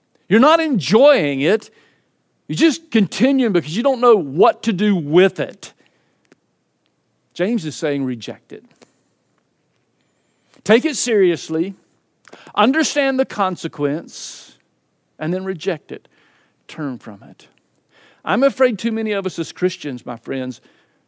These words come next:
think of repentance as just telling God, "Oh, I'm sorry. I'm sorry." Well, I do believe that a part of repentance is feeling remorse and saying, "I'm sorry," but it's also changing attitude.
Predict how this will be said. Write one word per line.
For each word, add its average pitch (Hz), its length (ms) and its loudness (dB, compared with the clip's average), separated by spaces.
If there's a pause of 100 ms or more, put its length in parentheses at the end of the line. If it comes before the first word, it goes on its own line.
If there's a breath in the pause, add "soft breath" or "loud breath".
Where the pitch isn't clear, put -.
(120)
think 220 260 0
of 180 140 0
repentance 160 720 -4
as 131 280 -8
just 175 360 -6
telling 170 380 -6
God, 143 460 -4
"Oh, 180 100 -6
I'm 190 180 -4
sorry. 139 500 -6 (720)
I'm 139 160 -12
sorry." 131 400 -8 (1000 soft breath)
Well, 202 240 6
I 196 120 0
do 262 240 0
believe 175 360 4
that 160 100 -2
a 160 60 -4
part 170 280 0
of 151 160 0
repentance 151 720 -6
is 156 200 -10
feeling 156 340 -6
remorse 147 600 -4
and 135 160 -10
saying, 143 340 -4
"I'm 131 180 -8
sorry," 131 580 -8 (280 soft breath)
but 139 100 -10
it's - 140 -12
also 190 440 -6
changing 135 800 -10
attitude. 131 640 -10